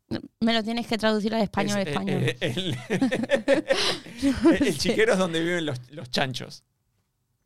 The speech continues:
Speaker 2: ¿Sabes lo que es un chancho?
Speaker 1: Me queda igual, lo siento. Perdón por la ignorancia.
Speaker 2: <laughs>
Speaker 1: Disculpad.
Speaker 2: Los cerdos.
Speaker 1: Ok.
Speaker 2: <laughs> No sabía que,
Speaker 1: <laughs> No, no, no,
Speaker 2: mirá que
Speaker 1: no
Speaker 2: con,
Speaker 1: sé, no, no los llama-,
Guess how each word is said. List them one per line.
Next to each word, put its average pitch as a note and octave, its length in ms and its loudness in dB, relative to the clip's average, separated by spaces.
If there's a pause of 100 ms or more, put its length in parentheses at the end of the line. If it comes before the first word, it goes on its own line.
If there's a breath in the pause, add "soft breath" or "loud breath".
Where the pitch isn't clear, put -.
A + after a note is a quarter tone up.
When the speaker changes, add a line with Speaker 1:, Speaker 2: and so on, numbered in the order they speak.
(360)
Speaker 2:
¿Sabes A#2+ 240 -2
lo C3+ 80 2
que A#2+ 60 -8
es - 60 -10
un B2 80 -10
chancho? C3 300 -10
Speaker 1:
Me A3+ 160 4
queda A#3+ 260 2
igual, A3 240 2
lo G#3+ 80 4
siento. A#3 320 4
Perdón A3 320 6
por C4+ 100 6
la C#4 120 4
ignorancia. C4 680 4
Speaker 2:
<laughs> - 540 -2 (100)
Speaker 1:
Disculpad. B3 680 6 (140)
Speaker 2:
Los G3 180 2
cerdos. C#3+ 520 -2 (100)
Speaker 1:
Ok. C4 200 4 (380)
Speaker 2:
<laughs> - 220 -4
No A4 180 6
sabía G4 380 4
que, A#4+ 120 0
Speaker 1:
<laughs> G#4+ 80 -6
No, G#4 80 -2 (120)
no, F4 360 0
no, D4+ 60 -2
Speaker 2:
mirá D4 160 0
que F#4+ 140 -2
Speaker 1:
no F#4 80 2
Speaker 2:
con, - 100 0
Speaker 1:
sé, G4+ 220 -2
no, A#3+ 200 -4
no B3+ 140 0
los C4+ 120 2
llama-, C4+ 220 0